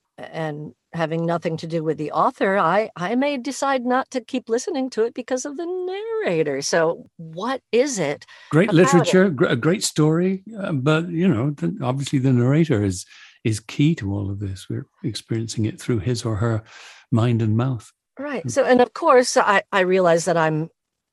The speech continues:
Speaker 1: I have a very discerning, having been a teacher and a coach for so long, like you, uh, you know, we're, we're listening more closely perhaps than the average listener.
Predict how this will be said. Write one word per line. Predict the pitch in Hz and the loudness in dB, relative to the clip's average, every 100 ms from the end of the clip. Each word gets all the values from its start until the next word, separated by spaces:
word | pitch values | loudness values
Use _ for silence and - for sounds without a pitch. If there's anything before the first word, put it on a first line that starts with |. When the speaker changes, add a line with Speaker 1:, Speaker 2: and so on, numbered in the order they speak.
| _ - | _ -8
Speaker 1:
I | 165 | -4
have | 156 151 | -2 -2
a | 156 | -4
very | 160 151 156 160 156 165 | -2 -2 -2 -6 -10 -6
discerning, | 165 156 - 175 170 165 160 156 165 - - _ _ _ 208 | -4 -4 0 2 2 2 0 -2 -6 -14 -20 _ _ _ -12
having | - 185 165 170 | -2 0 0 -2
been | 156 | -2
a | 147 - | -4 -6
teacher | 185 165 156 | -6 -4 -4
and | 147 | -4
a | |
coach | - 185 180 | 0 0 0
for | - 147 139 - | -2 -4 -4 -8
so | - 147 | -4 -2
long, | 139 143 190 - | -2 -4 -6 -6
like | 147 - | -8 -6
you, | 156 135 135 175 - - - | -6 -6 -6 -10 -14 -14 -6
uh, | |
you | 156 | -4
know, | 151 143 | -2 -2
we're, | 156 151 | -2 -2
we're | 180 160 | -2 0
listening | 180 185 208 160 160 190 | 2 2 2 2 0 -2
more | 175 165 | 0 0
closely | - 208 190 - 160 | 2 2 2 2 0
perhaps | - 156 156 139 - - - - - - | 2 0 -2 -4 -6 -14 -16 -20 -20 -10
than | 139 160 151 143 147 | 0 0 0 -2 -6
the | 165 156 | -4 -2
average | 147 143 143 | -2 -2 -6
listener. | 143 139 - 147 151 208 | -6 -8 -6 -6 -4 -4